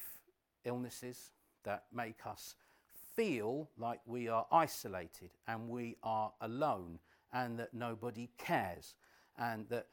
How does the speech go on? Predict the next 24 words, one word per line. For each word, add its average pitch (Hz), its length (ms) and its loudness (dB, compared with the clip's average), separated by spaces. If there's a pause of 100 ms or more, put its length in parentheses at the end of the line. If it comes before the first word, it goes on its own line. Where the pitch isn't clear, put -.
(200)
because 165 520 -2 (100)
someone 151 500 4
hasn't, 151 480 0 (380)
um, 131 480 4 (1400)
noticed 170 600 6
us, 135 420 6
we 180 260 6
don't 180 320 8
exist. 165 680 0 (400)
We're 170 200 6
not 175 220 8
important. 151 760 2 (1040)
And 156 180 2
so 180 260 10
we 165 200 8
isolate 143 720 8
ourselves - 640 -6 (380)
and 143 160 6
we 143 100 6
kind 147 260 6
of 135 80 0
shut - 420 4
the 156 80 0
door 104 400 0